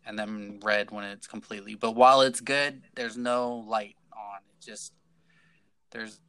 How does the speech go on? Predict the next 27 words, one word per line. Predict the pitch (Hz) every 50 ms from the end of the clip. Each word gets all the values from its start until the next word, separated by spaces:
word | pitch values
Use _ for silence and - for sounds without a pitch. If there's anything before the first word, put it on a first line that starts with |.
| _ _ _ _ _ -
um, | 101 101 101 98 98 98 101 98 98 101 _ _ _ _ _ _ - _ _
E | - 139 135 143 135
Q, | - - - 147 139 139 139 135 135 135 135 135 - -
E | 147 135 135
Q | 135 - - 143
light | 135 135 127 127 127 127
up | 127 127 127 117 -
bars. | _ 127 123 127 123 123 120 120 120 120 - - - - - _ _ _ _ _ _
Um, | 107 104 101 101 101 98 95 101 107 107 _ _ _ _ _ _ _ _ _ _ _ _ _ _ _ _ _ _ - _ _ _ - - -
it's | - 170
an | 190 -
interesting | 190 190 175 175 165 - - 151 139
design, | 131 123 127 127 127 123 120
and | 117 117 120 - -
I | 123 120
think | - - 147 135 -
we | 127 131
should, | 123 - 127 117 110 110 - _ _ _ -
would | 123 120 117 120 -
podcast | - 135 127 120 - - - 117 113 113 - - -
it, | 117 110 110 104 - _ _ _ _ _
um, | 117 110 107 107 110 107 107 107 104 104 107 113
when | 113 117 113
we're | 117 117 117
all | 113 113
together, | 113 - 113 107 113 113 110 110 110
and, | 110 107 107